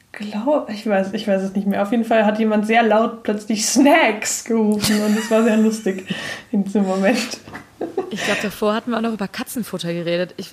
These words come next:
Speaker 2: das war irgendwie, oder, oder irgendwie sowas.
Speaker 1: Irgendwie so,
Speaker 2: Deswegen
Speaker 1: es war ein
Speaker 2: kamen
Speaker 1: sehr
Speaker 2: diese
Speaker 1: unpassender
Speaker 2: Snacks.
Speaker 1: Moment.
Speaker 2: Ja. Ja.
Speaker 1: Im Snacks
Speaker 2: Naja.
Speaker 1: rufen. Ja,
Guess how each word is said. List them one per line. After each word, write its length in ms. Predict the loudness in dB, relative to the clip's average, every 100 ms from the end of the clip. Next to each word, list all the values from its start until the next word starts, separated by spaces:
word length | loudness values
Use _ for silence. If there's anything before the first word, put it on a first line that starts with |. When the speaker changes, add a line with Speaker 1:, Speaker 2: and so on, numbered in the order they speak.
| -12
Speaker 2:
das 200 | -8 -6
war 180 | -4
irgendwie, 360 | -4 -4 -4 -4
oder, 240 | -4 -6 -6
oder 180 | -6 -6 -10 _ _ _ -16 -8
irgendwie 240 | -4 -4
sowas. 500 | -4 -4 -6 -8 -10 -6
Speaker 1:
Irgendwie 280 | 2 6 6
so, 100 | 6
Speaker 2:
Deswegen 220 | 4 4 4
Speaker 1:
es 60 |
war 80 | 6
ein 40 | 6
Speaker 2:
kamen 20 |
Speaker 1:
sehr 100 | 6
Speaker 2:
diese 120 | 6 4 6
Speaker 1:
unpassender 300 | 4 6 6
Speaker 2:
Snacks. 60 | 6
Speaker 1:
Moment. 480 | 6 6 4 2 -4 -12 -20 _ -20 -8 -6 -6 -10
Speaker 2:
Ja. 360 | -6 -4 -4 -8 -14 _ _ -6
Ja. 60 | -6 -6 -10 -6
Speaker 1:
Im 160 | 0 0
Snacks 180 | -2 0
Speaker 2:
Naja. 380 | 2 2 0 -2
Speaker 1:
rufen. 560 | -2 -2 -2 -2 0 0 -4 -18 _
Ja, 300 | -4 -2 -2